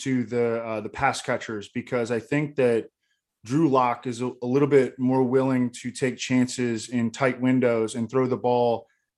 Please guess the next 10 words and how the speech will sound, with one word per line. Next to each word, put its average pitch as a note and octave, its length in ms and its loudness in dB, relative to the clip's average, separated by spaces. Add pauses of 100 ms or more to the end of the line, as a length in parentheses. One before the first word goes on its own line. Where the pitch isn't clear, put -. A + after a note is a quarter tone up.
(140)
uh, A2+ 240 -2
into A#2 260 0
fifty C3+ 280 -4
fifty C3+ 280 -4
situations, A#2+ 1120 -2
which A#2+ 340 -4
would B2 140 0
benefit B2+ 400 2
Cortland A#2+ 400 -4
Sutton. C#3+ 460 -2